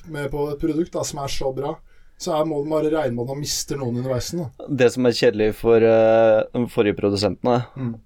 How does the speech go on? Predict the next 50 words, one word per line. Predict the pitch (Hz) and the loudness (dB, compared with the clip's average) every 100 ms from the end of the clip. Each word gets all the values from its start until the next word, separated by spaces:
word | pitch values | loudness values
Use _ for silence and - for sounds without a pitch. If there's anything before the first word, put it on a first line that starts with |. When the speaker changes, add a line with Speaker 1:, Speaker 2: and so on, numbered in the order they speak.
| - | 0
Speaker 2:
er | 113 | 4
jo | 117 | 4
litt | 110 - | 2 -4
som | - 120 | -2 0
han | 110 98 | 0 -2
som | 92 113 | 0 -2
solgte | 104 113 92 104 | 2 0 0 -4
ut, | 95 104 | 0 2
eh, | 104 101 | 4 4
aksjene | 67 - - 107 | 2 -2 -4 -2
sine | 101 107 98 95 | 0 0 2 2
i | 95 | 0
Apple | - - 107 | -2 -2 -2
tidlig. | - 107 98 - - 135 | 0 0 0 -2 -4 -4
Speaker 1:
Ja, | 135 - - - | -2 -4 -8 -8
<laughs> | 196 175 | -6 0
det | - - | 0 2
er | 208 - | 0 2
helt | 190 180 | 0 0
riktig, | 170 135 135 | 0 -2 -2
faktisk. | - - - - - - 196 160 | -4 -2 -4 -6 -18 -16 -8 0
Eller | 160 | 2
han | 160 147 | 2 0
der | 147 147 | -2 -2
kameraten | 160 139 127 120 127 | 0 0 -2 -4 -8
som, | 127 131 131 - - - | -4 -4 -4 -12 -20 -16
eh, | 143 135 | -6 -4
ble | 135 143 | -4 -4
kjøpt | 165 156 131 | -4 -6 -4
ut | 123 | -4
av | 131 | -4
Facebook | 131 117 - 123 131 | -4 -6 -6 -8 -6
i | |
starten. | 127 123 127 165 - - | -6 -8 -8 -12 -8 -6
Speaker 2:
Ja. | - 120 - - | 0 0 0 -6
Speaker 1:
Ja, | 147 147 | -8 -8
det | 135 | -10
er | - | -6
klart. | 143 135 - - | -6 -6 -8 -8
Bittert. | 147 135 165 - - - - - - 180 | -6 -6 -6 -6 -10 -8 -2 -2 -2 -8
Kommer | - 160 139 | -6 -6 -6
til | |
å | |
se | 143 151 | -6 -4
tilbake | 135 131 | -4 -4
og | 156 135 | -4 -4
angre | 127 135 | -4 -4
dypt | 127 - - | -4 -4 -4
på | 143 | -6
det. | 139 | -6